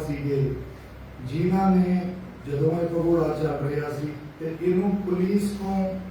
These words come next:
ਪੁਲਿਸ ਦੀ ਗ੍ਰਿਫਤ ਤੋਂ ਬਚਣ ਲਈ ਜਿਨ੍ਹਾਂ ਲੋਕਾਂ ਨੇ ਇਹਦੀ ਮਦਦ ਕੀਤੀ ਸੀ, ਉਹ ਅਸੀਂ ਤਿਹੱਤਰ ਬਟਾ ਪੱਚੀ ਸਦਰ ਸਮਾਣੇ 'ਚ ਇੱਕ ਸੈਪਰੇਟ ਐਫ ਆਈ ਆਰ ਦਰਜ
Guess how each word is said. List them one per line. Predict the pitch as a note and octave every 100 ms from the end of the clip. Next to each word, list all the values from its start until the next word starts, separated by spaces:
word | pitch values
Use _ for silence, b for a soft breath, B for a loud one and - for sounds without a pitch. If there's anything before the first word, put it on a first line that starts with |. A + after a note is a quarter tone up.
| - - - - - - - - - - - -
ਪੁਲਿਸ | E3 F#3 G3 F#3+
ਦੀ | F#3+
ਗ੍ਰਿਫਤ | E3+ E3 F3+ - - F#3
ਤੋਂ | F#3 F#3
ਬਚਣ | F#3+ F3+ F#3 F#3
ਲਈ | F#3 F3+ F3+ -
ਜਿਨ੍ਹਾਂ | C3 D#3 E3+ E3
ਲੋਕਾਂ | D3+ C#3+ D#3 D3+
ਨੇ | C#3+
ਇਹਦੀ | C#3+ C#3
ਮਦਦ | - B2 C3
ਕੀਤੀ | C3 B2+ C#3 C3+
ਸੀ, | C#3+ E3 - - - - - F3+ D3+ F3+
ਉਹ | F#3+ G3 F#3+ F#3 D#3
ਅਸੀਂ | F3+ F3+ F#3 F3+
ਤਿਹੱਤਰ | F3 E3 E3 E3
ਬਟਾ | D#3 D#3 D#3+ D#3
ਪੱਚੀ | D3+ D3+ E3
ਸਦਰ | D#3 C#3+ D3
ਸਮਾਣੇ | C#3 C#3 C#3 C#3+
'ਚ | D3+
ਇੱਕ | D3+ D3+ C#3
ਸੈਪਰੇਟ | C#3 D3+ D#3
ਐਫ | C#3 C#3+ C#3+
ਆਈ | D3
ਆਰ | C#3+
ਦਰਜ | - C#3